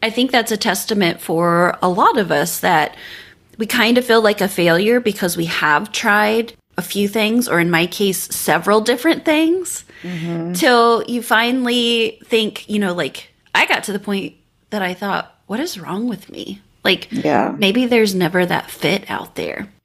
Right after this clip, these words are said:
Speaker 1: Do you feel like where you're at now in your career that it's a pretty decent fit for you?
Speaker 2: Yeah, finally, shockingly, because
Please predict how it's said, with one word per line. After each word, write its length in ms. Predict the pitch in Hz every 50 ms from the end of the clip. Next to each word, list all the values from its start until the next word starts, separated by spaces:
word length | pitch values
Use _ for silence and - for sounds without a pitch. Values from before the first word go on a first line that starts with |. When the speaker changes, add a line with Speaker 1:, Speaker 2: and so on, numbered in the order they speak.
| _ _ _ _ _ -
Speaker 1:
Do 120 | - 330
you 80 | 359 359
feel 240 | 349 - 359 370 381
like 200 | 370 381 370 -
where 100 | 320 311
you're 180 | 302 277 269 269
at 220 | 262 247 - -
now 420 | 196 202 180 170 170 185 196 208
in 180 | 226 - 233 240
your 140 | 233 233 233
career 500 | 233 - 254 247 233 233 233 233 226 -
that 480 | 226 226 208 185 175 170 170 165 - - _ _ _ _ -
it's 160 | - 240 240 -
a 60 | 269
pretty 360 | 220 - - 277 240 262 262
decent 400 | 247 254 254 254 - - - -
fit 240 | - - 175 - -
for 120 | - 285
you? 280 | 294 294 320 339 349 359 - _ _ _ -
Speaker 2:
Yeah, 240 | 240 262 285 277
finally, 1000 | 269 - - - 240 254 269 294 320 359 359 349 330 302 277 262 247 240 220 - _
shockingly, 1120 | - - - - - - - - - - 294 269 277 277 - 247 202 185 170 160 151 147 151
because 720 | 147 170 170 - 226 196 185 185 180 185 - - -